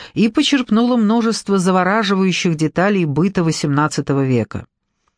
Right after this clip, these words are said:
Ассоциацию дуэлянтов, которая показала мне, что мир истории может быть полон юмора, рискованных выходок и артистизма. Колина Шоу из турагентства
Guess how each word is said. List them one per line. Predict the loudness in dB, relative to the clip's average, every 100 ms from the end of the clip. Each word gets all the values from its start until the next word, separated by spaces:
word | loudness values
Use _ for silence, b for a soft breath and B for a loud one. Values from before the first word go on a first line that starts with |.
| _ _ -2
Ассоциацию | 0 0 -2 -2 -2 -2 0 0
дуэлянтов, | 2 2 2 2 2 0 0 -4 -4 _ B B B B B
которая | -2 0 0 0
показала | -2 0 0 0 0
мне, | -2
что | -2 -2 0
мир | 2 0 -2
истории | -4 -4 -2 0
может | -2 -2 -2
быть | -2 -4 -4
полон | -2 0 0
юмора, | 0 0 2 2 0 -2 -4 B B B
рискованных | 0 0 0 0 2 0 0
выходок | -2 0 0 0 -2 -2 -6 -2
и | 0
артистизма. | 0 -2 -6 -4 -4 -4 -4 -6 -8 _ _ B B B _
Колина | 2 2 2 2
Шоу | 0 0 2 2 0 -4 _ -4
из | -4 -2
турагентства | -2 0 0 0 0 -2 -2 0 0